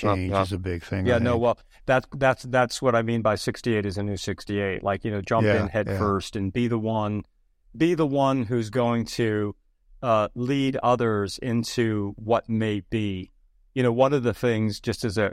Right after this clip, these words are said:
Speaker 1: on a closing <laughs> note, you'll, you'll appreciate this. So my plan, if it all works out, because I'm still physically fine, no hip issues, like, you know, so to speak.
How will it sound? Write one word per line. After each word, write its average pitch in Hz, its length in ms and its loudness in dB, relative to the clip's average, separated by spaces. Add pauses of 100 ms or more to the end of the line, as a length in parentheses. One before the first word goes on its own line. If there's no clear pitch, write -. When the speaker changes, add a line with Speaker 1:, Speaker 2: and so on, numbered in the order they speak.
Speaker 1:
on 104 120 -2
a 104 80 -2
closing 107 440 -2
<laughs> - 40 -10
note, 110 300 2
you'll, 98 320 0 (100)
you'll 107 160 0
appreciate 104 500 -2
this. 95 300 -4 (380)
So 113 460 2 (320)
my 123 300 2
plan, 131 680 0
if 120 280 -4
it 104 80 -2
all 104 180 0
works 95 320 -4
out, 101 320 0 (180)
because 98 320 -4
I'm 95 220 0
still 107 300 -2
physically 101 560 -2
fine, 101 400 0
no 98 200 2
hip 117 200 -4
issues, 98 400 -2
like, 92 180 -4 (240)
you 113 100 -4
know, 90 160 -2
so 98 240 -2
to 90 80 -4
speak. 95 320 -6